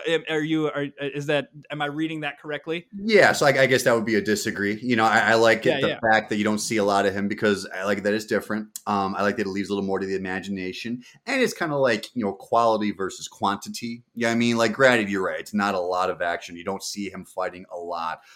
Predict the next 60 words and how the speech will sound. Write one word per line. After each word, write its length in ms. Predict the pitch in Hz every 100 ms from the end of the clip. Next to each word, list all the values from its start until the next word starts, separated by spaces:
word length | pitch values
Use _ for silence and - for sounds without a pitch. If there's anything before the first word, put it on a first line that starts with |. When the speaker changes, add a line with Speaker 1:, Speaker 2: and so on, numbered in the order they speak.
| _ _
Speaker 2:
Um, 260 | 104 98 85
but 120 | 110
the 60 | 110
fight 260 | - 143 127
scenes 160 | 113
that 140 | 101 82
you 100 | 80
do 240 | 98 123
see, 260 | - 87 82
I 60 |
think, 160 | 80 95
are 100 | 78
really 240 | 80 92 95
well 200 | 98 98
choreographed. 640 | 92 90 87 90 87 90 -
And 80 | 135
I 60 | 135
think 180 | 170
you 160 | 147 110
remember 580 | 87 85 101 85 78 71 _ _ _
more 280 | 90 87 78
of 60 | 71
'em. 100 | 69
You 60 | 98
know 40 |
what 40 | 104
I 20 |
mean? 180 | 104 101
That 140 | 95
when, 120 | 98
like, 180 | 90 90
that 120 | 92
last 300 | 90 90 87
episode 360 | 95 90 - 90
where 160 | 85 87
they're, 220 | 82 80
they're 240 | 95 85 78
running 400 | 87 95 98 95 92
on 80 |
opposite 300 | 90 87 -
sides 200 | - 92 82
of 60 |
the 60 | 80
pyramid 360 | - 90 85
toward 180 | 78 92
each 40 | 139
Speaker 1:
Yeah. 120 | 156
Speaker 2:
other 300 | 92 92 90
and 80 | 85
he 60 |
knees 240 | 87 92 87
him 80 | 90
in 60 |
the 80 | 85
face. 400 | - 90 85 -
Like, 80 | 117
I'll 80 | 131
never 200 | 139 123
forget 340 | 156 180 175
that. 180 | -